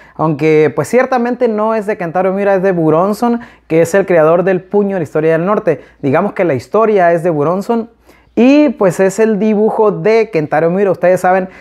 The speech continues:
que por aquella época, este es un manga de mil novecientos ochenta y nueve,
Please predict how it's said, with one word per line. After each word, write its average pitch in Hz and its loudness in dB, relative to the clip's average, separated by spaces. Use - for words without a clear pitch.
que 156 0
por 147 0
aquella 202 2
época, 214 0
este 208 -2
es 208 -4
un 208 -2
manga 196 -2
de 151 0
mil 143 -2
novecientos 180 -2
ochenta 139 0
y 117 2
nueve, 170 2